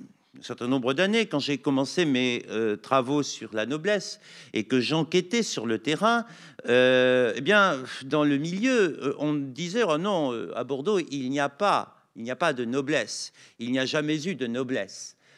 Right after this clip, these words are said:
Euh, la noblesse, c'est la noble-, la seule noblesse qu'il y ait, c'est la noblesse du bouchon.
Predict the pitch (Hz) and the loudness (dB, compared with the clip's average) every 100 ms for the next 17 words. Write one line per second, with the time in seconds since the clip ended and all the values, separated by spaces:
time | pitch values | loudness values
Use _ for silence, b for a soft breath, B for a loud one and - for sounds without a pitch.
0 | b - 117 117 110 131 127 139 143 214 | b 0 4 4 4 2 4 4 6 4
1 | - 143 120 127 127 120 107 202 160 147 | 4 0 2 2 2 0 2 2 2 2
2 | 160 151 - 131 131 196 233 - - _ | 2 2 -2 -6 -4 0 0 0 -10 _
3 | - - 151 147 165 226 151 135 120 147 | -8 -2 0 0 2 2 2 -6 -8 -8
4 | 143 - 120 | -8 -4 -6